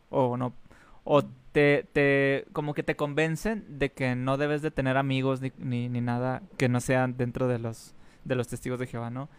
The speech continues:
Y lo dicen de una manera muy tajante, ¿no? "El que tenga tratos con, con sabios,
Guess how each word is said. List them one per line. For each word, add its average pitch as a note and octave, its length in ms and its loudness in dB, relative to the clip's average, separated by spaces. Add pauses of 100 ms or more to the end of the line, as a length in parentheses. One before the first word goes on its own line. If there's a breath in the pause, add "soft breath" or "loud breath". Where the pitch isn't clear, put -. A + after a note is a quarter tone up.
(160 soft breath)
Y C#3+ 120 -6
lo C3+ 100 -6
dicen C3+ 240 -10
de D#3+ 80 -6
una D#3 140 -6
manera D3+ 220 2
muy D3+ 140 -6
tajante, C3+ 520 -2
¿no? C#3+ 200 -4 (320 soft breath)
"El C3 160 0
que B2+ 100 2
tenga D3+ 280 2
tratos D#3+ 360 0
con, C3 360 -4
con A#2 200 0
sabios, E3 440 2